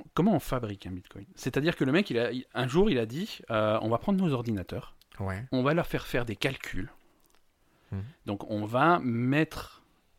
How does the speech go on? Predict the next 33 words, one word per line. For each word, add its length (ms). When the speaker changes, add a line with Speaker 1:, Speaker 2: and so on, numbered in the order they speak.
Speaker 1:
euh, 640
mettre 320
la 60
puissance 520
de, 680
de 80
calcul 340
de 80
nos 200
ordinateurs 600
à 80
profit 460
et 120
on, 160
on 80
va 180
rémunérer 560
ça 320
par 160
une 100
monnaie 380
virtuelle. 420
On 60
va 80
appeler 140
ça 120
le 60
Speaker 2:
Six 100
fois 140
sept. 180
Speaker 1:
Bitcoin. 160
Bah, 160
tu 180